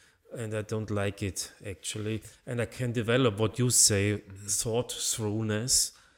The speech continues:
Speaker 1: only in the space with the people. And actually, when I, for example, did with Sascha Krausnecker many years the, the Feldenkrais contemporary dance movement, it,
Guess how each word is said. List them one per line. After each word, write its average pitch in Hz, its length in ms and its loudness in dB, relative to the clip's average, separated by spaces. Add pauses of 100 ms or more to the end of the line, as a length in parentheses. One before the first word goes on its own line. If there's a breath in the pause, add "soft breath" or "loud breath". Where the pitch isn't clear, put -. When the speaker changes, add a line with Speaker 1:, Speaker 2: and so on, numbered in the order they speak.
(280 soft breath)
Speaker 1:
only 110 680 0 (260 soft breath)
in 113 120 -6
the 101 100 -2
space - 760 0 (1080 loud breath)
with 110 160 -8
the 98 100 -10
people. 117 460 -2 (340 loud breath)
And 113 220 -8
actually, 113 680 0 (280 loud breath)
when 117 160 -2
I, 123 80 2
for 131 140 -2
example, 120 400 0
did 107 180 -4
with 110 100 -6
Sascha 117 680 0 (140)
Krausnecker 107 640 -6 (600 soft breath)
many 104 280 -8
years 104 360 -4
the, 104 340 -6 (240 soft breath)
the 104 60 -12
Feldenkrais 101 760 -2
contemporary 117 520 2
dance 110 320 2
movement, 113 400 2 (340 loud breath)
it, 123 120 -6